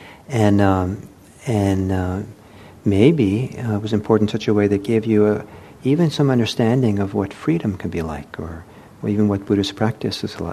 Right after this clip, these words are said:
is about, from having been the recipient of what other people have provided you or done for you, and how it was meaningful. And, uh, to do this, uh, little conversation with three people,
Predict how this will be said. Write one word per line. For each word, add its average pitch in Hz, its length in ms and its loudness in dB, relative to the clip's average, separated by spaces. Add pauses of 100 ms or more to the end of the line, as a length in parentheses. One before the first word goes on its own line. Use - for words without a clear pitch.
(100)
is 92 180 -10
about, 85 400 -10 (320)
from 107 320 -2
having 104 300 -2
been 98 100 2
the 95 80 0
recipient 95 520 -4
of 90 80 -6
what 90 120 -6
other 95 180 -6
people 95 300 -6
have - 360 -12
provided 90 440 -4
you 85 160 -8
or 85 60 -8
done 87 160 -10
for - 160 -14
you, 87 180 -12 (640)
and 104 200 -2
how 107 220 2
it 101 100 -4
was 98 120 -2
meaningful. 90 480 -6 (1200)
And, 120 280 4 (260)
uh, 107 280 2
to 120 120 0
do 165 200 4
this, - 360 0
uh, 104 480 2
little 107 260 4
conversation 107 840 0
with 98 140 -4
three 101 160 -2
people, 98 420 -4